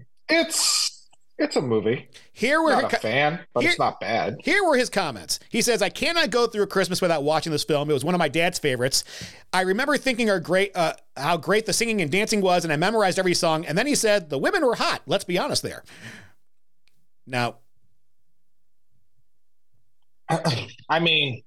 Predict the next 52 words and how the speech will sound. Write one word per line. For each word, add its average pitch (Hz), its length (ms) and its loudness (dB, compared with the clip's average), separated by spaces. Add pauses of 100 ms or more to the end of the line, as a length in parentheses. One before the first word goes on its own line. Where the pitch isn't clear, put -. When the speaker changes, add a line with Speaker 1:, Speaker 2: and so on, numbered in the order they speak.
(120)
Speaker 1:
it's 143 220 -2
got 127 180 2
a 139 60 2
lot 160 140 4
of 170 80 -2
Christmas 196 420 0
in 254 100 4
it. 226 140 2 (320)
Speaker 2:
It 196 240 -2 (100)
Speaker 1:
That's 104 220 -4
for 170 120 0
sure. 233 320 2 (120)
Speaker 2:
Yes. - 340 -4 (300)
His 190 180 2
number 240 220 2
four 254 240 2
was 220 100 2
A 208 60 -4
Charlie 196 320 0
Brown 160 260 2
Christmas. - 500 -6 (1160)
Now, 139 440 0
Speaker 1:
Never 110 220 0
seen 90 240 0
it. 82 100 -2 (200)
Speaker 2:
yeah, 151 320 -4
Charlie 220 240 2
Brown 330 180 2
Christmas 247 320 2
came 214 320 -2
out 196 240 2
on 180 240 2
T 196 300 2
V. 180 200 2
It 117 60 -2
was 123 160 -2
not 165 220 2
a - 20 4
movie 185 380 2
theater 107 320 0
thing 120 240 -2
'cause 143 100 -2
it's 139 100 -4
only, 160 120 0
like, 143 160 0
twenty-five 147 420 0
minutes 131 160 0
long. 131 240 -2
It's 104 80 -6
a 107 60 0
half 127 160 0
hour. 147 240 -2